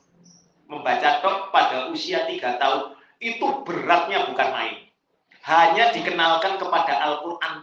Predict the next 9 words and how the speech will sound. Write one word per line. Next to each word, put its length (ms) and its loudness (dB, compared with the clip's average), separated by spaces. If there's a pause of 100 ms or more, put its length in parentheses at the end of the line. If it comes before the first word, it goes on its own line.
tok 320 -6 (320)
pada 400 0
ibunya. 320 -12 (880)
Usia 720 2
tujuh 400 -8
tahun 480 0
dia 240 -2
hafid 800 -6
Quran 720 -8